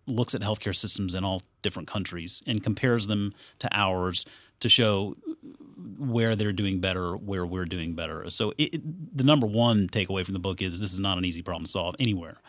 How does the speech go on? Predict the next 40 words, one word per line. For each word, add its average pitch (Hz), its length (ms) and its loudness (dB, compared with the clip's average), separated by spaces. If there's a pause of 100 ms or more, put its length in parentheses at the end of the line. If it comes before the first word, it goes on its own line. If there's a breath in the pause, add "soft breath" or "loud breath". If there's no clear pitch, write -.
(360 loud breath)
Um, 92 460 2
and, 98 460 0
and 98 100 0
if 95 140 -4
you 101 80 -2
think 117 220 0
that 110 100 2
other 101 120 -2
countries 107 340 0
have 98 120 2
it 95 60 0
all 92 100 0
figured 92 380 -2
out, 92 340 0
well, 92 300 -6 (260)
read 139 240 4
that 117 180 4
book. 107 260 2
You'll 107 120 -2
see 143 140 2
it's 135 100 0
not 110 140 0
quite 120 180 0
so 104 100 -2
cut 101 140 -2
and 87 80 -4
dry. 98 400 2 (400 loud breath)
Um, 104 600 4 (1040)
but 143 80 4
yeah, 143 180 10
I, 120 300 2
I 147 80 4
do 156 220 6
agree 131 260 8
with 98 80 0
you. 98 80 0
I 98 40 0
think 127 200 2
with 117 160 -2
a, 95 80 -4